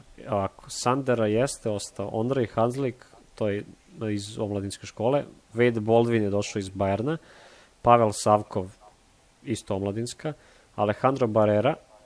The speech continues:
ne znam odakle, Tada Sedekerskis, on, on je od prošle sezone došao, i Vanja Marinković. Doveli su dečka iz Francuske dve hiljade četvrte godište, Sidi Sissoko.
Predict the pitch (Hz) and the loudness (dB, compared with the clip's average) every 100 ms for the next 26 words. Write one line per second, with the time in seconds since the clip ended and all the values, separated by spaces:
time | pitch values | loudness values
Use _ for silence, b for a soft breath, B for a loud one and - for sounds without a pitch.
0 | - - 107 101 98 104 98 104 - 151 | -20 -12 -4 -4 -2 -4 -2 -4 -4 -8
1 | - _ _ - - 117 107 - 101 101 | -8 _ _ -4 2 2 2 -2 -4 -4
2 | - 104 - 131 - 107 101 - _ - | -2 -4 -4 -12 -6 -4 -4 -12 _ -8
3 | 104 98 95 - 98 - - 95 95 120 | -6 -6 -6 -6 -8 -8 -6 -4 0 0
4 | - 151 120 135 123 107 101 101 143 160 | 0 0 2 0 0 -2 -4 -4 -6 -6
5 | - - _ 107 120 131 120 - 110 - | -8 -16 _ -2 0 0 -4 -4 -6 -6
6 | 113 117 - 113 - 113 107 117 - 104 | -2 -2 -2 -8 -6 -4 -4 -6 -8 -8
7 | 104 - 110 - 107 - 110 104 107 - | -10 -6 -8 -4 -6 -4 -4 -2 -2 -4
8 | 101 - 123 113 - 101 107 101 - | -10 -2 -2 -2 -4 -6 -4 -4 -6